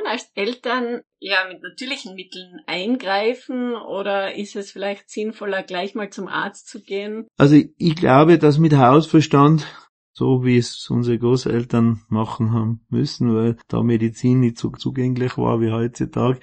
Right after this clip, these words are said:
Speaker 2: zu arbeiten macht im Sinne aller Beteiligten immer noch Sinn. Der Husten ist ja so, dass wir auch in der Schulmedizin keine guten Mittel haben.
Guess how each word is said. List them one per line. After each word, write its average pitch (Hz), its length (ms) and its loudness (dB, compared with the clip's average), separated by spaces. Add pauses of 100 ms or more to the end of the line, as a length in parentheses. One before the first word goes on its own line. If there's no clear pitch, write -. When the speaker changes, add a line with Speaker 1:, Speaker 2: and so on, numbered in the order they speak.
Speaker 2:
zu - 160 -2
arbeiten 123 460 4
macht 120 380 0
im 123 180 0
Sinne 127 560 2
aller 113 340 2
Beteiligten 117 960 0 (220)
immer 123 260 4
noch 107 380 -2
Sinn. 110 260 -2 (420)
Der 123 160 4
Husten 165 460 6
ist 143 180 4
ja 135 140 6
so, 135 240 2
dass 127 300 0
wir 117 240 4
auch 123 100 2
in 127 80 4
der 120 120 2
Schulmedizin 123 1080 2 (420)
keine 113 240 2
guten 110 300 0
Mittel 104 320 0
haben. 104 400 -8